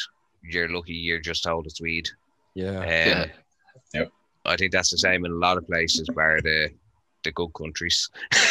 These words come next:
Speaker 1: Um,
Speaker 2: Started meeting growers first, actually. There was a lad that he was growing for a, another guy, but that's what they were growing. It was just constantly A K forty-seven
Speaker 1: Mm.
Speaker 2: rolling through the tent. So that, that was actually who I got my cutting off of.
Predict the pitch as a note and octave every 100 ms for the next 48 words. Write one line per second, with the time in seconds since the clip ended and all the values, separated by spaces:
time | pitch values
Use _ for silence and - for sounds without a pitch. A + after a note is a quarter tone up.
0 | - - - - - - - - - -
1 | B2+ - G#2 A#2 A2+ A2+ G#2 E2+ _ _
2 | - D3 C#3 C3 A#2+ B2+ A2+ G#2 G2+ G2
3 | F#2+ - A2+ A2+ - G2+ G2 G#2+ F#2 G2
4 | F#2+ G2 G#2+ G#2+ G2 F#2+ F#2 F#2 F#2 F#2
5 | - A2 A2+ A2+ G2+ F#2+ - G#2+ G2 F#2+
6 | - F#2+ E2+ _ - - G2+ G#2 G#2+ F#2+
7 | F#2+ F#2 F2+ - _ _ _ - G2 A2
8 | G#2+ - G2+ G2 F#2 F2+ G#2 G#2 F#2+ F#2
9 | F#2 F#2 - _ _ - - G#2 G#2+ -
10 | G#2 F#2 F#2 - G#2 G2+ A2+ G2+ - F#2+
11 | F2+ F#2+ - G2 D#2+ - F#2+ F#2+ F#2 F2
12 | G2+ F2 - G2 F#2 - F#2 F2 A2 -
13 | G#2+ G2 G#2 G#2+ G2 F#2+ F#2 F#2 F2 F#2
14 | F2+ C3 G2+ G2+ F#2+ F#2 G2 F2+